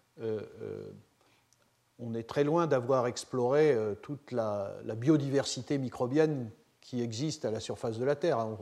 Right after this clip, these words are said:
on connaît à peu près, euh, enfin, moins de un pour cent des, enfin, on, on sait faire pousser et étudier moins de un pour cent des microbes qu'il y a sur la surface de la Terre. Donc,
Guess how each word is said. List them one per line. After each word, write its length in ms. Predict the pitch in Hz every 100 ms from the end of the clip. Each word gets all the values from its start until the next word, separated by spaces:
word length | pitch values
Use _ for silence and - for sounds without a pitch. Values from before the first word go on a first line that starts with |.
| -
on 80 | 104
connaît 320 | - 110 131
à 80 | 117
peu 160 | - 101
près, 320 | - 127 123
euh, 140 | 90 85 - - - _ _ _ _ _
enfin, 180 | - 90 _ _ _ _ _ 107 113 -
moins 200 | 147 160
de 140 | 143
un 120 | 139
pour 280 | 143 151 -
cent 240 | - 196 175
des, 340 | 113 104 - - _
enfin, 200 | - 104 90 - 101 104 -
on, 60 | 123
on 40 |
sait 220 | - 143
faire 200 | 139 127
pousser 360 | - 120 110 139
et 360 | 139 139 120 110
étudier 460 | 110 110 110 131
moins 240 | 127 127 123
de 120 | 113
un 140 | 117
pour 220 | 113 -
cent 160 | - 131
des 100 | 110
microbes 440 | 101 107 127 120 -
qu'il 100 | 101
y 20 |
a 40 |
sur 160 | 101 104
la 80 | 107
surface 300 | - - 107
de 80 | 120
la 100 | 160
Terre. 160 | 165
Donc, 160 | 131